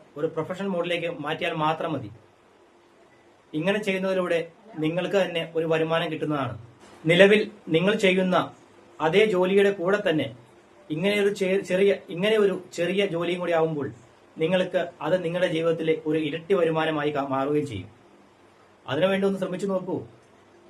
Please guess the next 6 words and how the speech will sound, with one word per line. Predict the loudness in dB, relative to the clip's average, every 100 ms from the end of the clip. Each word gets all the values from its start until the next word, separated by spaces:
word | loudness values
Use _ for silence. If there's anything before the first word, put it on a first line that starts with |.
| -20 _ -4
ചിലപ്പോൾ | -4 0 0 0 -4 -8
ഭാഗ്യം | -2 -2 -2 -4
നമ്മുടെ | -2 -2
കൂടെയാണെങ്കിലോ? | 0 0 0 0 -4 -6 -10 _ _ -2
സോഷ്യൽ | 2 2 2
മീഡിയ | 0 2 2 0